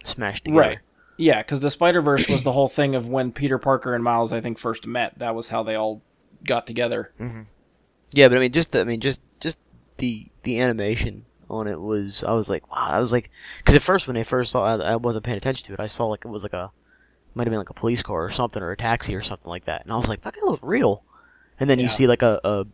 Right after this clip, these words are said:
Speaker 1: cartoon Miles Morales, like, hopping through the screen. I'm like, "Damn." So
Speaker 2: Yeah.
Speaker 1: I, I think just, just, just because of the animation and it's Spider-Man, of course, that I just wanna see it. So.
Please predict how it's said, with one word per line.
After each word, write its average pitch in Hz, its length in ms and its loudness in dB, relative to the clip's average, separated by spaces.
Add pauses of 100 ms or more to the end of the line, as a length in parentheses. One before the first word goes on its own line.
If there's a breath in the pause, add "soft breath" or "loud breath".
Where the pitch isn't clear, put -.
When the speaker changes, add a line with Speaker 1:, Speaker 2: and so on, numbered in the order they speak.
(100)
Speaker 1:
cartoon 123 480 -2
Miles 120 300 2
Morales, 113 440 2
like, 104 120 -2
hopping 110 320 -4
through 110 140 -4
the 101 80 -6
screen. 156 240 -8
I'm 113 60 -6
like, 101 160 -10
"Damn." 107 340 -6 (720 soft breath)
So 117 140 0
Speaker 2:
Yeah. 120 100 6
Speaker 1:
I, 123 260 6
I - 40 8
think 139 160 0
just, 139 220 2
just, - 260 -2
just - 240 -6
because 120 320 -2
of 110 80 -8
the 107 220 -8
animation 98 640 -4
and 107 240 -8 (100)
it's 98 180 -8
Spider-Man, 90 420 -8
of 95 100 -16
course, - 320 -10 (140)
that 95 160 -8
I 98 160 -2
just 98 200 -14
wanna 90 200 -14
see 95 180 -6
it. - 220 -8
So. - 320 -12